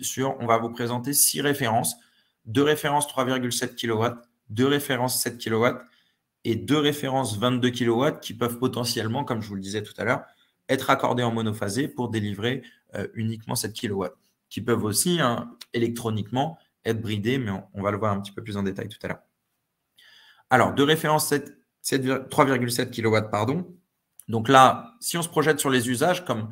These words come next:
c'est l'exercice qu'on va essayer de faire un peu à chaque étage, bah là, trois virgule sept kilowatts, comme on se le disait, euh, on va être sur une utilisation plus à la maison, parce qu'on a une puissance qui est assez limitée au niveau de notre tarif.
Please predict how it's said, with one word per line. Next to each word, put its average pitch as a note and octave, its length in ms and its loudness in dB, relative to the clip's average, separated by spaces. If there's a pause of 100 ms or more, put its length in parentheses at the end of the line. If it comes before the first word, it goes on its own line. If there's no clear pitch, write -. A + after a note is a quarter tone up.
(280)
c'est G#2 200 -6
l'exercice A2 460 -2
qu'on G#2+ 120 -6
va G2+ 80 -4
essayer G#2 220 -4
de - 40 -8
faire A#2 180 0
un G#2+ 80 2
peu G#2+ 160 -6
à G#2 60 -2
chaque - 240 -6
étage, A#2 380 -2 (400)
bah G2+ 80 -4
là, C3 140 4
trois A#2 180 0
virgule A2+ 240 0
sept A#2 220 -4
kilowatts, G#2+ 380 -2
comme A2+ 160 -8
on A2+ 40 -8
se A2+ 160 -6
le G#2+ 60 -4
disait, A2+ 400 -2 (420)
euh, F2+ 260 -4
on A2 140 -4
va B2 180 4
être C3 140 0
sur A#2 160 -4
une A2+ 80 -2
utilisation A2 680 -4
plus C#3 380 0
à G#2+ 80 0
la G#2+ 100 2
maison, A2+ 320 -2 (140)
parce - 120 -20
qu'on G#2 160 -10
a G#2 60 -2
une G2 100 -4
puissance A#2 420 -4
qui - 100 -10
est - 20 -2
assez G2+ 240 -4
limitée G#2+ 420 -4
au G#2+ 80 0
niveau G2 280 -4
de - 80 -20
notre F2+ 180 -10
tarif. C3 400 -4